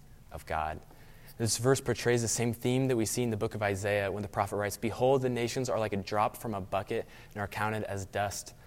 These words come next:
on the scales." I recently saw David Platt, as well as so some others in the congregation today, saw David Platt personify the imagery of this verse during a talk. And he takes this dropper from a bucket, he gets a little drop out,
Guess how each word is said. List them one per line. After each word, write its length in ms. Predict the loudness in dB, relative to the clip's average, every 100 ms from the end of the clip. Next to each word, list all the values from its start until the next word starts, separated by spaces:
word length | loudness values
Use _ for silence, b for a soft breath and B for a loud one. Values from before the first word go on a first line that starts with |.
| b b b
on 100 | -2
the 60 |
scales." 600 | -2 0 0 0 -2 -6 -12 B B B
I 60 |
recently 460 | 2 4 2 0 0
saw 320 | 4 4 6
David 320 | 4 2 2
Platt, 380 | 2 4 4 2
as 160 | -2 -2
well 160 | 0 2
as 120 | 0
so 520 | -6 -4 0 0 0 -6 B
some 200 | -2 4
others 260 | 6 6 4
in 120 | 0
the 140 | -2 -6 -14 -18 -18 -8
congregation 560 | 2 4 8 8 6 4
today, 140 | 4
saw 160 | 4 4
David 240 | 4 2
Platt 200 | 2 2
personify 520 | 2 0 2 2 2 0
the 140 | 0
imagery 440 | 0 0 0 -4 -6 B B B
of 120 | 0
this 160 | 0 2
verse 280 | 2 2
during 220 | 0 -2 -2
a 60 |
talk. 400 | 0 0 0 -2 -18 B B B
And 120 | -2
he 120 | 0 2
takes 420 | 4 4 0 -8 B B B
this 160 | -2
dropper 360 | 6 8 10 6
from 200 | 4 4
a 60 |
bucket, 500 | 6 6 6 2 0 -6 -10
he 100 | -4
gets 180 | -4 0
a 40 |
little 160 | 0 2
drop 260 | 2 4
out, 260 | 4 2